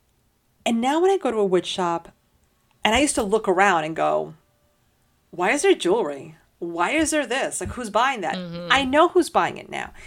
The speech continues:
Speaker 1: Now it's for the other witches who don't need any of this stuff, but I still wanna support your store. "Oh, you
Speaker 2: Yeah.
Speaker 1: have a cute ring? Let me buy that ring because I wanna support you. You're doing good work, but no, I don't need any oils. I have so many herbs. I have so many candles. I don't need anything,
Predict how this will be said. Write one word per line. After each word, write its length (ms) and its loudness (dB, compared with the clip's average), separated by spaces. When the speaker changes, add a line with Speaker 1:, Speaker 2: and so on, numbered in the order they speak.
Speaker 1:
Now 480 -2
it's 100 -2
for 220 -6
the 160 -10
other 220 -2
witches 400 -6
who 120 -4
don't 360 0
need 220 0
any 300 0
of 80 -2
this 160 -6
stuff, 440 -8
but 120 -2
I 60 -2
still 240 -2
wanna 140 2
support 400 0
your 120 0
store. 540 0
"Oh, 180 4
you 100 2
Speaker 2:
Yeah. 60 2
Speaker 1:
have 180 2
a 40 -4
cute 300 -4
ring? 300 0
Let 320 4
me 100 2
buy 220 8
that 180 6
ring 360 -2
because 220 2
I 60 6
wanna 180 0
support 460 0
you. 80 0
You're 100 0
doing 260 0
good 140 2
work, 340 0
but 180 -6
no, 240 2
I 80 2
don't 160 0
need 140 2
any 220 -2
oils. 340 -2
I 80 0
have 260 0
so 200 0
many 240 -4
herbs. 260 -2
I 100 -2
have 140 -2
so 180 -2
many 160 -2
candles. 400 -4
I 80 -4
don't 100 -2
need 120 -2
anything, 400 -4